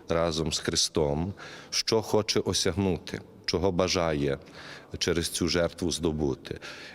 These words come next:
І, е, значить, такою жертвою загальною є, е, бажання прискорення настання миру в Україні.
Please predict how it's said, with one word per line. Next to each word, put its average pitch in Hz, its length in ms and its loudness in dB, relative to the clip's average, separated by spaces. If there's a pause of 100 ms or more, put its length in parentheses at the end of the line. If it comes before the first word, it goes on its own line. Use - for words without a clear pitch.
(100)
І, 101 300 2
е, 85 760 2
значить, - 720 -2 (240)
такою 82 960 2 (100)
жертвою 85 560 0
загальною 85 760 0
є, 82 300 0 (500)
е, 78 160 0
бажання 87 440 0
прискорення 82 920 0 (160)
настання 78 460 0
миру 78 400 0
в 71 140 -8
Україні. 71 840 -2